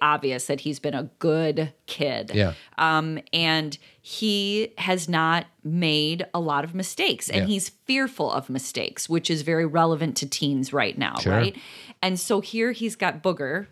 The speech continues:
Speaker 1: Uh,
Speaker 2: Mm-hmm.
Speaker 1: what's, <laughs> what's Booger's name in this movie? But anyway, it's Booger
Speaker 2: Um,
Speaker 1: from Revenge of the Nerds.
Speaker 2: his name is Miles.
Speaker 1: Miles, that's right.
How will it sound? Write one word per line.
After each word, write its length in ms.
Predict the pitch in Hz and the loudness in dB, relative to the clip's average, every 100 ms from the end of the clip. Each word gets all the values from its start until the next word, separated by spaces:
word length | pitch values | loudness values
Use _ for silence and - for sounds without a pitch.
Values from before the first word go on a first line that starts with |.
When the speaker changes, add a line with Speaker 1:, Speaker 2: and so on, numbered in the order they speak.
| - | -2
Speaker 1:
Uh, 100 | 165 | -2
Speaker 2:
Mm-hmm. 80 | 160 | 0
Speaker 1:
what's, 280 | 180 180 - | -2 -4 -8
<laughs> 140 | - | -6
what's 240 | 190 196 170 | -2 0 0
Booger's 400 | 175 156 139 - | -2 0 0 0
name 240 | 139 135 | -2 0
in 80 | 131 | -2
this 180 | 135 - | -2 -2
movie? 380 | 143 131 135 135 - | -2 -2 -4 -4 0
But 140 | 160 | 0
anyway, 180 | 117 110 | 2 4
it's 140 | 110 110 | 4 4
Booger 220 | 110 107 | 4 2
Speaker 2:
Um, 80 | 107 | -2
Speaker 1:
from 160 | 104 | -6
Revenge 300 | - 143 143 | -8 -8 -8
of 80 | 143 | -8
the 60 | 135 | -8
Nerds. 160 | 139 | 0
Speaker 2:
his 240 | 127 117 131 | 0 2 2
name 160 | 135 | 2
is 100 | 110 | 2
Miles. 640 | 92 92 107 117 71 - 196 | 0 0 2 2 0 -4 0
Speaker 1:
Miles, 540 | 196 202 190 143 156 | 2 4 2 0 -2
that's 260 | 165 160 - | -2 -2 0
right. 320 | 139 - - | 0 0 -4